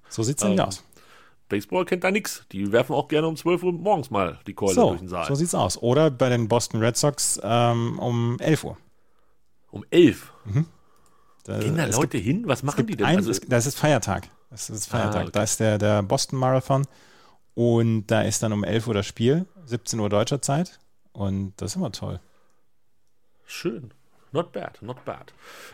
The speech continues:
Speaker 2: Ja, ich erinnere. Ähm, krieg gerade eine Push-Nachricht von Hannover sechsundneunzig hier bei Twitter. Die haben tatsächlich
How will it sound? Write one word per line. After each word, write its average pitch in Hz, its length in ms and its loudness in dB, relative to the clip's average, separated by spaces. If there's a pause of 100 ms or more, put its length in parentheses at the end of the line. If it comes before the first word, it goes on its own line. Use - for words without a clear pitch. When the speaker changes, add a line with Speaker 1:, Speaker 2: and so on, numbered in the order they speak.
Speaker 2:
Ja, 107 200 4 (200)
ich - 140 -18
erinnere. 110 320 -2 (300)
Ähm, 127 440 6 (380)
krieg 127 300 -6
gerade 170 240 6
eine 196 120 4
Push-Nachricht 175 560 -2
von 143 320 -2
Hannover 147 300 2
sechsundneunzig 143 420 -2
hier 123 120 2
bei 110 100 4
Twitter. 131 300 0
Die 117 180 0
haben 151 160 0
tatsächlich 139 540 -4